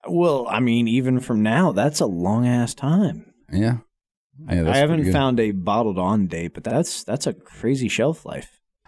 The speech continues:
Speaker 2: Uh, couple things I want to talk about. I know, I know I wanted to get to Halloween costumes and whatnot, but first,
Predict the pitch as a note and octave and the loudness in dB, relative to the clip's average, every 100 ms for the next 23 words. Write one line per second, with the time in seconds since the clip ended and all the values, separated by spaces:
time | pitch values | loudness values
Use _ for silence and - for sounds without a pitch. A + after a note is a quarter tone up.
0 | - G2+ G#2 F#2+ E2+ - _ _ _ _ | 0 2 4 2 0 -6 _ _ _ _
1 | _ D#3 D#3 D#3+ D#3+ C#3+ C#3+ D3+ - - | _ 0 0 2 2 4 2 0 -4 -8
2 | _ _ _ _ G2 G2+ A2 G#2 G#2+ G2+ | _ _ _ _ 0 2 2 2 2 2
3 | F#2+ F#2+ G2 - - A2+ G#2+ G#2 G#2+ G2+ | 2 4 4 0 0 2 2 2 2 4
4 | G#2+ G#2+ G#2 F#2+ - - G2+ G#2+ G#2 G2+ | 4 2 0 -4 -6 0 2 4 2 2
5 | A2 A#2 - A#2 A2+ G#2+ G#2 G#2+ C3+ _ | 2 0 2 4 4 4 2 0 -6 _
6 | _ _ _ _ - A2 G#2+ G#2 A2+ G#2+ | _ _ _ _ -4 -2 2 2 2 2
7 | A#2 A2 G#2 - A#2+ A2+ A2+ A2+ - - | 2 2 0 0 2 4 2 2 -2 -8
8 | _ _ _ _ _ _ - G2+ G2+ G#2 | _ _ _ _ _ _ -2 2 4 4
9 | G#2+ G#2 G2+ F#3 F#3+ - | 2 2 2 2 2 -2